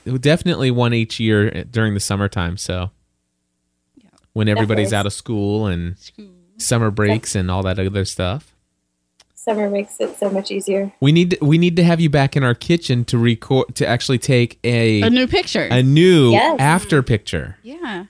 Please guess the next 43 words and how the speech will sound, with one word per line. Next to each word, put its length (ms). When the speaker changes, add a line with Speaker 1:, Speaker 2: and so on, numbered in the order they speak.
Speaker 3:
I 100
know. 360
We 140
need 100
to 60
get 120
Megan 220
to 80
take 160
another 180
picture. 440
Speaker 1:
That's 220
right. 420
Speaker 2:
She 180
loves 220
to 100
take 220
pictures. 640
Speaker 1:
It 20
was 100
so 160
fun 280
to 80
have 180
you 80
come 180
and 60
visit. 280
I 80
wish 180
you 80
could 120
have 100
stayed 220
longer 280
when 100
you 100
came. 320
Speaker 3:
Oh, 100
I 140
know. 220
That 180
was, 320